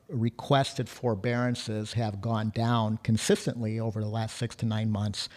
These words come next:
and, and, and things are more financially predictable now. So we're back to a, to a very low interest rate, uh, period again. Um, again, it didn't stop home buyers when all that was going on, interestingly enough.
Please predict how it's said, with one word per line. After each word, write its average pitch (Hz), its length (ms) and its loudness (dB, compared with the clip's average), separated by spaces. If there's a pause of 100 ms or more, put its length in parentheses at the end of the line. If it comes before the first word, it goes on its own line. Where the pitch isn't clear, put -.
(300)
and, 110 340 2
and, 107 360 -2
and 117 360 -2
things 135 540 4
are 117 120 2
more 113 240 4
financially 107 540 -6
predictable - 420 -4
now. 104 240 -4 (280)
So 160 340 6
we're 127 120 4
back 113 260 -2
to 120 180 -2
a, 107 220 -4
to 113 100 -2
a 107 60 0
very 127 400 4
low 127 220 10
interest 117 320 4
rate, 107 380 0
uh, 107 180 -2
period 110 500 0
again. 104 420 0 (300)
Um, 104 540 2 (500)
again, 98 280 -2
it 101 100 -6
didn't 127 180 0
stop 135 260 0
home 160 240 6
buyers 117 400 2
when 117 80 2
all 113 140 4
that 120 140 2
was 135 160 2
going 123 280 8
on, 131 260 6
interestingly 113 580 2
enough. 110 500 0